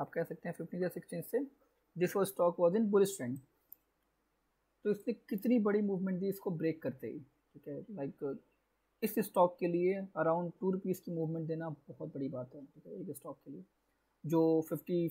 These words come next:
फ़ोर या फिफ्टी सिक्स पे ट्रेड कर रहा हो। तो you can see this movement, और अगर आप कल का वीडियो देखेंगे तो you will understand that how we did the analysis and how you can trade in this stock। Then coming to Bank of Baroda, Bank of Baroda का ये रेंज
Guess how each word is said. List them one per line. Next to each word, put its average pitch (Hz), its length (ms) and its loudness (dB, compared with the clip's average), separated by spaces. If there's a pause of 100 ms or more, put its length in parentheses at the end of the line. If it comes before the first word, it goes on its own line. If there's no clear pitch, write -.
फ़ोर 160 200 4
या 156 60 2
फिफ्टी 156 280 -8
सिक्स 156 220 -6
पे 175 60 -6
ट्रेड 160 260 -4
कर 151 120 -6
रहा 151 120 -4
हो। 262 140 -8 (440)
तो 165 40 -4
you 165 100 -2
can 175 120 -4
see 214 160 -2
this 208 100 -4 (120)
movement, 185 320 -2 (340)
और 151 240 -8
अगर 156 200 -6
आप 165 160 -2 (580)
कल 175 140 4
का 202 80 4 (100)
वीडियो 180 220 4
देखेंगे 175 460 -2 (320)
तो 160 180 -4
you 156 120 -2
will 165 100 -2
understand 170 520 -6
that 196 120 -10 (220)
how 156 140 4 (240)
we 170 100 -2
did 165 160 -6
the 175 100 -4
analysis 151 400 -6 (640)
and 143 320 -6 (440)
how 180 160 6
you 196 160 2
can 175 180 -2 (100)
trade 151 220 0
in 139 80 -4
this 131 100 -14 (220)
stock। - 340 -20 (460)
Then 185 200 -2
coming 190 340 4
to 214 100 4 (240)
Bank 170 280 0
of 190 100 0
Baroda, 185 280 2 (380)
Bank 165 240 0
of 185 100 2
Baroda 185 260 2
का 190 60 0
ये 180 140 6
रेंज 180 240 0